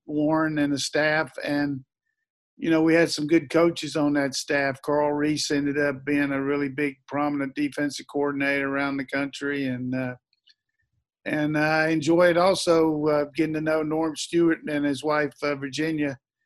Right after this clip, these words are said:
Uh, built a relationship with them, so it was, uh, four of my, four of the best years I've ever had as far as off the field and on the field, and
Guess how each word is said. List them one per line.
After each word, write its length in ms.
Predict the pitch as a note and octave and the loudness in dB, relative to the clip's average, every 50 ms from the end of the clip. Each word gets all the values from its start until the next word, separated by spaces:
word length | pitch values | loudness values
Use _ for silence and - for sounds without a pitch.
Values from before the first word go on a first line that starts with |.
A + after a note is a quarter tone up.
| _ _ _ _ _ _ _ - - - | _ _ _ _ _ _ _ -12 -6 -4
Uh, 140 | C#3 C#3 | -4 -2
built 320 | C3+ C3+ D3+ D3+ C#3 - - | -2 0 -2 -2 -2 -2 -4
a 60 | D3 | -4
relationship 760 | C#3+ C#3+ D3 D3+ D3+ C#3 - - C3+ B2+ - D#3 D3 C3+ - | -2 0 0 0 0 0 -2 -6 -6 -4 -2 -2 -2 -2 -2
with 120 | C#3+ C#3 C3 | -4 -4 -2
them, 260 | D3 D3+ D3 C#3 C3 | -2 -2 -2 -2 -4
so 300 | B2+ - C#3+ C#3 C#3 D3+ | -2 -2 -2 0 2 2
it 100 | F3 F3+ | 0 0
was, 260 | F3+ E3 C#3+ - - | 0 -2 -4 -4 -2
uh, 240 | D#3 D3 C#3+ C#3 C3 B2+ - _ _ _ _ _ _ _ _ _ _ _ _ _ - | -2 0 0 0 -2 -6 -10 _ _ _ _ _ _ _ _ _ _ _ _ _ -6
four 180 | - D#3+ E3+ F3 | 0 2 4 4
of 60 | E3+ | 4
my, 180 | E3+ E3+ E3 E3 - _ - | 2 2 0 0 -4 _ -2
four 160 | F#3 F3+ F3+ | 0 2 2
of 40 | F3 | 2
the 40 | E3 | 2
best 320 | D3 E3 F3+ F3+ F3 - | 4 4 4 4 4 2
years 260 | - F3+ F3+ F3 E3 E3+ | 2 2 2 2 2 2
I've 120 | E3+ E3+ | 4 6
ever 240 | F3+ F3 F3 E3+ D#3+ | 6 6 6 6 4
had 340 | E3 E3+ F3 E3+ E3 D#3+ D3+ | 4 4 6 4 4 2 0
as 120 | C3+ - | -4 -4
far 220 | - E3 D#3+ D#3 D#3 | -2 0 2 2 2
as 100 | D3 D3+ | 0 2
off 240 | D3+ D#3+ E3 - - | 0 0 0 -2 -4
the 120 | D#3 - | -8 -4
field 280 | - E3+ E3 D#3+ D#3 D#3+ | 2 2 4 4 4 2
and 180 | D#3+ D#3 D3+ D3 | 2 2 2 2
on 200 | D3 D3 D3 C#3+ | 2 2 0 -2
the 80 | C3+ | -2
field, 420 | - - C#3+ D3 D3 D3 D3 D#3 - | -2 0 0 2 2 0 -2 -4 -4
and 280 | D3 C#3+ C#3 C3+ B2+ | -4 -2 -2 -4 -6